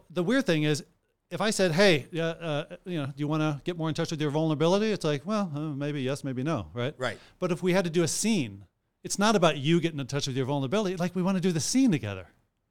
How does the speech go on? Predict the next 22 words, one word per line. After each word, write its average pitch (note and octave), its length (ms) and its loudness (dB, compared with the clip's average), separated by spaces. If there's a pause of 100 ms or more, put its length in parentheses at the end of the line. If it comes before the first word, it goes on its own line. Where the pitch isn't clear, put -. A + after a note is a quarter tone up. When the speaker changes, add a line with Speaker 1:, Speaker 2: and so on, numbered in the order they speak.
(160)
Speaker 2:
Right. B2 120 -2
Speaker 1:
It's, G#2+ 80 -4
it's - 120 -4
like G3 120 4
a F3+ 40 6
different F#3+ 280 0
psychology F3 640 0
around G#2+ 260 -8
it. - 160 -20 (320)
Speaker 2:
Yeah. A#2+ 220 -2 (160)
Speaker 1:
It F3 100 -4
doesn't G3+ 240 0
feel F#3 240 2
so E3+ 300 2
like C#3+ 280 -2 (440)
you D#3 100 -6
have D3+ 240 -2
to D#3 100 -4
deal E3+ 220 0
with C3+ 120 -2
yourself B2+ 500 -6
and - 80 -20